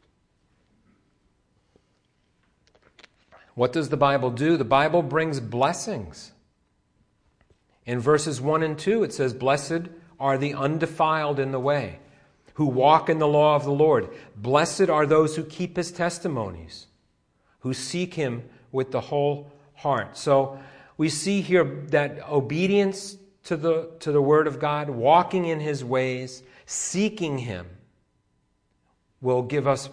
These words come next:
will bring blessings into our life. As we study,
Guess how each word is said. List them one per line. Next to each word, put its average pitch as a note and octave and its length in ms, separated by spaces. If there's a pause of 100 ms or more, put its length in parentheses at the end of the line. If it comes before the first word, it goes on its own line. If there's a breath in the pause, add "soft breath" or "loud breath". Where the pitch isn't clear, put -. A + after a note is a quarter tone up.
will B2+ 140
bring C3 260
blessings A#2+ 600
into A2+ 320
our A2 140
life. G#2+ 460 (400 soft breath)
As B2+ 160
we F3 180
study, E3 800